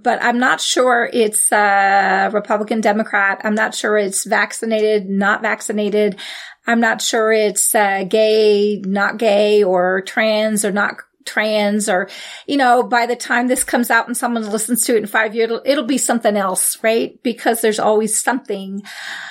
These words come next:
Uh, but we're really not warring against flesh and blood, and we're really not warring, uh, against, uh, maybe some of the things we think we are.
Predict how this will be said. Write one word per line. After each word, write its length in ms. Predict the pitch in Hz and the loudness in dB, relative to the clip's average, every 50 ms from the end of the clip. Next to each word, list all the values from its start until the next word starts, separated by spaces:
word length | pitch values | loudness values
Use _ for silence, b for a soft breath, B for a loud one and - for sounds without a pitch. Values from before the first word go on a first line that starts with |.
| B B B - | B B B -2
Uh, 460 | 240 226 220 214 214 214 214 202 196 | 0 2 2 4 4 4 4 2 2
but 520 | 180 180 - - 247 240 233 214 - - - | 0 -4 -2 0 2 2 2 0 -2 -8 -16
we're 300 | - 214 220 240 233 214 | -18 -14 -10 -10 -10 -6
really 360 | 214 240 233 240 240 233 220 | -2 0 2 2 2 2 2
not 260 | 220 208 196 - - | 2 2 2 2 0
warring 300 | 185 190 208 202 208 196 | 0 0 0 0 0 0
against 340 | 180 202 190 180 190 - - | -2 -4 -4 -4 -4 -4 -4
flesh 240 | - 190 180 - - | -4 -4 -2 -2 -2
and 100 | 196 185 | -4 -2
blood, 240 | 196 196 185 185 | -2 -2 0 0
and 120 | 208 208 214 | 2 2 2
we're 180 | 226 226 226 | 2 2 2
really 360 | 233 277 311 440 494 466 381 339 | 2 0 2 2 4 4 4 4
not 300 | 247 240 240 247 - 233 | 4 2 2 0 -2 -4
warring, 880 | 208 208 208 214 247 269 294 277 254 233 233 220 220 220 220 220 226 220 B B B B B B B B B B B B B - | -8 -6 -2 2 2 2 4 2 2 2 2 2 2 2 2 0 0 -2 B B B B B B B B B B B B B -2
uh, 280 | 240 226 220 220 - - | 0 2 2 2 2 2
against, 1080 | - 240 208 180 180 - 254 247 240 254 254 254 262 247 - - - - - - - - - - | 0 0 0 -2 -2 0 2 4 4 4 4 2 2 0 0 0 0 0 -2 -4 -6 -6 -4 -2
uh, 240 | 240 220 214 214 202 | 0 2 2 2 2
maybe 280 | 214 240 262 262 247 254 | 2 2 2 2 2 0
some 200 | - - 240 240 | 0 2 2 2
of 80 | 226 | 2
the 100 | 214 214 | 0 -2
things 280 | 214 - 208 208 202 - | -2 0 0 0 0 0
we 80 | 190 185 | -2 -4
think 360 | 185 - 202 196 190 - - | -4 -2 -2 -2 -2 -2 -2
we 120 | 190 185 | -2 -2
are. 400 | - 180 175 175 175 180 180 - | 0 0 0 0 -2 -2 -4 -8